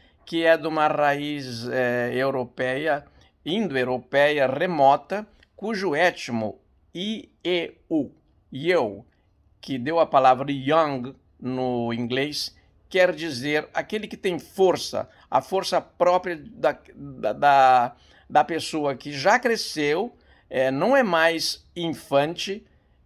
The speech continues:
e também não envelheceu, não é senex, uma condição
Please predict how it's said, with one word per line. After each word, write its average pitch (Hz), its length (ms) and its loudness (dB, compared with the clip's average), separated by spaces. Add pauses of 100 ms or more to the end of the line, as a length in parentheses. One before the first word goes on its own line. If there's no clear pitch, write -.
e 170 180 -4
também 175 400 0
não 226 300 2
envelheceu, 190 840 0
não 135 200 -2
é 165 100 0
senex, 156 960 -2 (280)
uma 131 200 -2
condição 147 800 -2